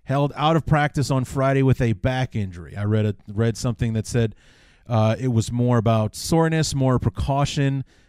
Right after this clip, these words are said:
um, from this Coach Nagy talking, saying he doesn't see it being an issue. So it's like, we just got him feeling good and off the report. He's had his two best games of the season, uh, thus far against Tampa Bay and Carolina, and now he's back on the injury list with a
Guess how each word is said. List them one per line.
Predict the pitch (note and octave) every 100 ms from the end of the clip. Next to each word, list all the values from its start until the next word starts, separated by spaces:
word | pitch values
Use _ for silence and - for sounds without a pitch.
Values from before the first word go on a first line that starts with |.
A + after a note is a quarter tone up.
| _
um, | A2 G#2+ G#2 G#2 G#2 -
from | - A2 - -
this | C3 B2
Coach | - B2+ -
Nagy | B2 B2 A#2+
talking, | B2 A#2+ A2+ A#2 A2+ _ _ -
saying | B2+ A#2+
he | B2
doesn't | B2 A#2+ B2
see | - C3 B2
it | A2+
being | A#2+ A#2 A2+ A2
an | A2 G#2+
issue. | A2+ - G2 E2+
So | F2+ - G2 F#2+ F#2 - _ _ _ _ _ -
it's | -
like, | A2+
we | A#2
just | A2 D3 -
got | C#3 C#3
him | - B2 A2
feeling | - C3 A#2+ A2
good | A#2 A#2
and | A2+ A2
off | A2+ A#2+
the | -
report. | A2 G#2 A#2+ A#2
He's | A2
had | A#2+ G#2 -
his | - A2+
two | - E3+
best | C#3 C3 -
games | B2+ B2 A2
of |
the | G2+
season, | - A#2+ A2+ G#2+ F#2+ _ _ _ _ -
uh, | A2 G#2 G2
thus | A2 -
far | - G#2+ G#2+
against | G2+ G#2+ G2+ -
Tampa | - A2+ G#2
Bay | A#2 A2
and | G#2
Carolina, | - A#2 G#2 G2+ G#2+ G#2+ G2+
and | G2+
now | A2
he's | A2
back | F#2+ G#2+ -
on | G2+
the | G#2
injury | G#2 G2
list | G2+ G2+
with | G#2
a | F#2+